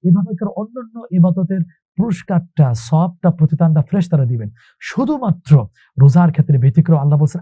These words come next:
"আমি দিব।" আল্লাহকে মালিক, উনি যখন দিবেন, তখন তো মালিক মালিকের মতো করে দিবেন। সুবহানাল্লাহ। এরপরে কেন? দুটো কারণ। ইয়াদাউ শাহওয়াতাহু ওয়া তা'আমাহু মিন আজলি, রোজার পুরস্কার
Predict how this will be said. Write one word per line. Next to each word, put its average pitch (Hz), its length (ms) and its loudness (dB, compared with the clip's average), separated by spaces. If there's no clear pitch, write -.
"আমি 277 240 -2
দিব।" 113 300 2
আল্লাহকে 151 520 0
মালিক, 151 440 2
উনি 190 260 6
যখন 202 280 0
দিবেন, 165 520 6
তখন 180 280 2
তো 208 100 -4
মালিক 196 500 -2
মালিকের 247 400 0
মতো 247 260 -2
করে 170 200 4
দিবেন। 151 240 2
সুবহানাল্লাহ। 160 840 -2
এরপরে 156 360 8
কেন? 226 360 0
দুটো 170 320 2
কারণ। 131 300 0
ইয়াদাউ 147 360 6
শাহওয়াতাহু 175 720 2
ওয়া 160 100 2
তা'আমাহু 175 580 -2
মিন 190 200 0
আজলি, 233 440 -4
রোজার 139 400 0
পুরস্কার 175 520 -4